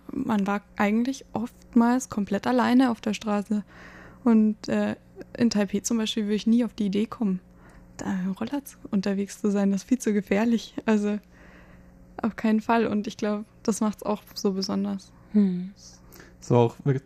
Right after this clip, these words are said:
Speaker 3: witzig zu sehen, immer wenn wir an so Szenerien angekommen sind, war alles schön und ruhig. Und so nach vielleicht zehn Minuten kam
Speaker 1: Mhm.
Speaker 3: dann immer so eine Traube von Touristen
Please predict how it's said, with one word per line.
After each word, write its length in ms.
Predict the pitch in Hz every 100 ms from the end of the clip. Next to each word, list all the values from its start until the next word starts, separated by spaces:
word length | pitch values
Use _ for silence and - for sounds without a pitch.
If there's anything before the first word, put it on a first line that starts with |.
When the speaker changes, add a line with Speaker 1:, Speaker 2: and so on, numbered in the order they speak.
| -
Speaker 3:
witzig 380 | 143 - 135 -
zu 120 | 127
sehen, 420 | 123 127 131 143
immer 220 | 143 131
wenn 160 | 127 127
wir 120 | 127
an 100 | 127
so 120 | 131
Szenerien 500 | 123 135 131 131 147
angekommen 500 | 143 143 143 151 147
sind, 280 | 139 147 165 - - - - -
war 100 | 123
alles 140 | 123
schön 340 | - 131 135 131
und 160 | 123
ruhig. 520 | 127 131 135 139 - - - - - -
Und 160 | 131 120
so 100 | 123
nach 280 | 123 123 -
vielleicht 280 | - 127 -
zehn 140 | 131 131
Minuten 580 | 135 135 139 143 139
kam 160 | 131 -
Speaker 1:
Mhm. 40 | 131
Speaker 3:
dann 80 |
immer 140 | 131 131
so 80 | 131
eine 160 | 127
Traube 400 | - 131 139 139
von 180 | - 139
Touristen 600 | 143 135 143 - 151